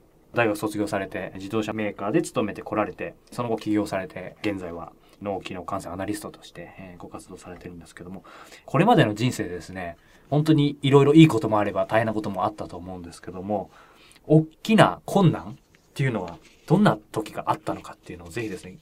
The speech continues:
まあ、リスナーの方もそういったものをやっぱり聞くと勇気づけられるので、あの、教えていただければと思います。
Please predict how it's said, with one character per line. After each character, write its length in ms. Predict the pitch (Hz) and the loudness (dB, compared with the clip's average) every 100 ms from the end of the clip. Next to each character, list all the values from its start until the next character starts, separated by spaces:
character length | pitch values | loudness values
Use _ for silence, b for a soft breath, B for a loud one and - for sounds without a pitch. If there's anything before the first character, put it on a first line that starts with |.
| - | -14
ま 160 | 117 107 | -6 -4
あ、 20 | |
リ 100 | 113 | -4
ス 120 | 113 | 4
ナ 80 | 151 | 4
ー 20 | |
の 80 | 143 | 6
方 160 | 143 131 | 4 2
も 100 | 104 | 0
そ 80 | |
う 40 | 127 | -6
い 20 | |
っ 20 | |
た 80 | 139 | -4
も 100 | 135 | -2
の 80 | 117 | -2
を 20 | |
や 60 | 101 | -4
っ 20 | |
ぱ 80 | 101 | -8
り 60 | |
聞 80 | - | -10
く 60 | - | -4
と 60 | |
勇 180 | 117 120 | -2 -2
気 100 | 113 | -2
づ 100 | 110 | -6
け 80 | 117 | -6
ら 100 | 117 | -6
れ 60 | 117 | -6
る 80 | |
の 120 | 90 82 | -10 -6
で、 260 | 101 85 b b b | -6 -6 b b b
あ 140 | 107 | -8
の、 220 | 95 95 95 | -6 -8 -4
教 100 | 113 | -2
え 20 | |
て 80 | 107 | 0
い 60 | 104 | -2
た 80 | 104 | -2
だ 80 | |
け 100 | 104 | -4
れ 60 | 104 | -6
ば 100 | 85 | -8
と 100 | - | -14
思 160 | 82 82 | -20 -20
い 20 | |
ま 120 | - | -18
す。 180 | - | -18